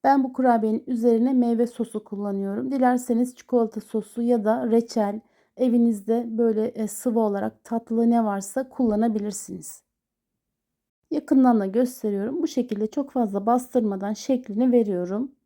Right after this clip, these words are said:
Kurabiyeler çok güzel oldu. Şimdi yüz seksen derece fırında kızarana kadar pişiriyorum. Kurabiyelerimizi yakmadan pişirelim. Çok fazla yanmasına izin vermeyin. Yandığında kurabiyelerde bir koku oluşuyor.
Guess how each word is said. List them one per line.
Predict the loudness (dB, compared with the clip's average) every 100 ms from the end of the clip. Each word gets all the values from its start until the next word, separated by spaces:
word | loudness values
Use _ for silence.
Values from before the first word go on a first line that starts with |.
| _ _ _ _ _ _ _ _ _ _ _ _ _
Kurabiyeler | 2 2 4 0 0 -2 -4
çok | -2 -2 -2
güzel | -10 -6 -4
oldu. | -4 -4 -8
Şimdi | -2 0 0
yüz | -2 -2
seksen | -2 0 0 2
derece | 0 -2 -6
fırında | -8 -6 -4 -2 -4
kızarana | -4 0 0 0
kadar | -4 -2 -2 -4
pişiriyorum. | -6 -2 0 0 0 -2 -4 _ _ _ _ _ _ _ _ _ _ _ _
Kurabiyelerimizi | 2 4 6 4 4 2 0 0
yakmadan | 0 0 -2 -4 -2 -6
pişirelim. | -8 -6 -2 0 0
Çok | -2 -4 -2
fazla | -2 0 2
yanmasına | 2 2 0 -2 -6
izin | -4 -2 0
vermeyin. | 2 2 0 0 2
Yandığında | 2 2 -2 -4
kurabiyelerde | -6 -2 0 0 -4 -6 -6 -4 -4
bir | -4
koku | -2 -2 -2
oluşuyor. | -2 -4 -6 -4 -2 -2